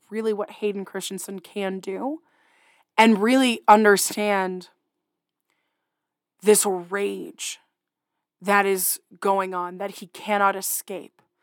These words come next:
And I think that we will really get a better understanding of what was going on in his head and what, you know, during the Clone Wars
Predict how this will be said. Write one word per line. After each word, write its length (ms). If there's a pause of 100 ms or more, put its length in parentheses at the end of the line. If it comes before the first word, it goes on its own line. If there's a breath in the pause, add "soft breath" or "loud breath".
(340)
And 100
I 80
think 200
that 140
we 120
will 340
really 340
get 240
a 140 (140)
better 320
understanding 1000 (640)
of 500
what 200
was 140
going 300
on 100
in 120
his 140
head 260 (1000)
and 460
what, 560
you 120
know, 100
during 420
the 60
Clone 280
Wars 300